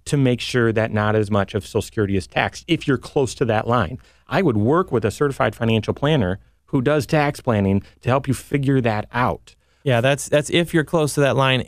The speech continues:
Speaker 2: and you can afford to, uh, go without those dollars in your paycheck.
Speaker 1: That's exactly right, which is kind of the, the, the bigger pi-, picture, which we always preach from these microphones every single week is,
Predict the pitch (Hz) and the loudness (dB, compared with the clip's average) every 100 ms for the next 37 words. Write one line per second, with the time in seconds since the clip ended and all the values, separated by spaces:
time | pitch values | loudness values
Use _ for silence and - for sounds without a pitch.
0 | - 147 160 147 139 135 123 - 135 127 | 0 2 2 2 2 2 0 0 0 2
1 | 120 117 127 120 117 110 - _ _ 127 | 0 -2 0 2 2 0 -8 _ _ 0
2 | 120 117 117 135 131 117 123 104 120 107 | 0 0 0 0 2 2 2 2 0 2
3 | 113 113 110 113 101 - 117 107 104 101 | 2 2 2 2 2 2 0 0 0 -2
4 | 104 95 92 85 101 101 78 - _ 139 | 0 0 0 2 0 0 -2 -12 _ -2
5 | 135 127 - 147 127 117 117 - 113 107 | 2 0 0 0 2 0 -2 -2 0 0
6 | 110 101 143 147 - 135 - 147 135 120 | -2 -2 0 0 -2 -8 -4 -4 0 0
7 | 110 117 - 131 - 139 165 147 - 120 | 2 0 0 0 2 0 2 0 -2 -4
8 | 110 - - _ _ 139 131 123 107 123 | -2 -6 -14 _ _ 0 2 2 2 -2
9 | 120 - 107 101 - 131 147 135 117 101 | -2 -2 0 0 0 0 0 0 0 2
10 | 117 117 95 - 98 95 | 2 0 0 0 0 -2